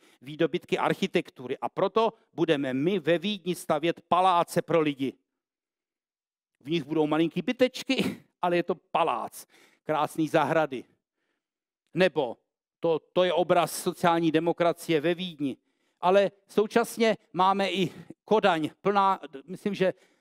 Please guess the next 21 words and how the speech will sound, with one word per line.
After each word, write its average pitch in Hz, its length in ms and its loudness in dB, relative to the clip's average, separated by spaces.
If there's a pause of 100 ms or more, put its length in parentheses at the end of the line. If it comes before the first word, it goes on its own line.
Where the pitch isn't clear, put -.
(140)
většina 160 300 -4
z 135 80 -6
vás 160 220 -2
v - 40 -20
Kodani 160 320 -4
jste - 180 -6
viděli 175 360 0
tyhle 160 280 -2
ohromný 160 460 -2
krásný 151 540 -2
dvory. 143 360 -2 (2000)
To - 20 -6
znamená, 190 580 0 (800)
je 170 100 0
to 135 140 -4
stát, - 880 -2 (880)
jsou 175 220 -2
to 160 160 -2
státem 185 500 2
vybraní 156 400 0
architekti, 214 800 -2